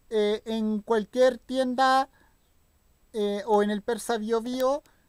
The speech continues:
De hecho, este no lo compré en el Persa Bio Bio, sino que lo compré en una, en una juguetería especializada en juguetes de anime que está en el centro de Santiago.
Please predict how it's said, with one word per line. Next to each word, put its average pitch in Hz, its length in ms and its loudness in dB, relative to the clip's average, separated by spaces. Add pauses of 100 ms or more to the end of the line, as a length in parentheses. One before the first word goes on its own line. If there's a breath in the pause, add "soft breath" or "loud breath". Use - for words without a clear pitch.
(100)
De 220 140 6
hecho, 233 180 2
este 247 180 0
no 247 120 0
lo 220 100 0
compré 214 300 -2
en 226 80 -2
el 233 100 -6
Persa 240 320 -6
Bio 226 180 -2
Bio, 247 220 -4
sino 226 320 -6
que 240 100 -10
lo 226 140 -4
compré 226 340 -2
en 220 80 -2
una, 196 800 0 (1900 soft breath)
en 208 140 0
una 233 200 0
juguetería 220 920 -2 (640)
especializada 220 840 -4
en 220 80 -4
juguetes 226 440 -6
de 220 80 -2
anime 220 460 -2
que - 80 -10
está 226 400 0
en 214 140 -2
el 196 400 -4
centro 220 320 -4
de 202 60 -6
Santiago. 233 840 0